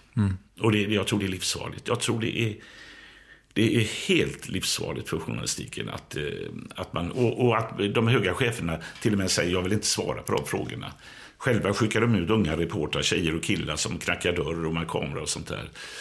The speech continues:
Speaker 2: Så att vi lever i, eh, en tid där, eh, i de mörkaste stunder kan jag säga att journalistiken, den fria oberoende journalistiken, den, den, den,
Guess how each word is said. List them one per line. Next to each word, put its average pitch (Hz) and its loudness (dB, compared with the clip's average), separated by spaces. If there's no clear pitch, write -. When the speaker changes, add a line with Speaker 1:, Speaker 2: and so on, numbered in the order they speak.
Speaker 2:
Så - 4
att - -2
vi 123 6
lever 123 6
i, 120 6
eh, 95 2
en 98 4
tid 85 2
där, 80 4
eh, 78 0
i 95 2
de 92 4
mörkaste 90 2
stunder 123 2
kan 101 2
jag 92 0
säga 85 2
att 82 -6
journalistiken, 95 2
den 110 0
fria 95 2
oberoende 80 0
journalistiken, 71 -6
den, 120 -2
den, 107 -2
den, 123 -2